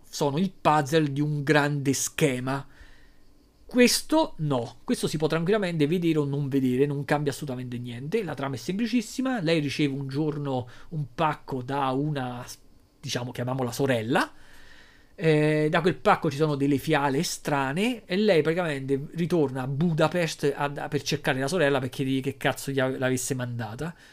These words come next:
E, e parte tutta la trama dove c'è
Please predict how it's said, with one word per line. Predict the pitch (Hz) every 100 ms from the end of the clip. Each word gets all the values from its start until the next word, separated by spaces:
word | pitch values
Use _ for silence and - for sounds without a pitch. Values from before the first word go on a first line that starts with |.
| - - - - - - -
E, | 214 214
e | 220 202 165
parte | - 165 - 143
tutta | 165 - 160
la | 190
trama | 151 147 151 160 151 127
dove | 135 135
c'è | 131 151 147 131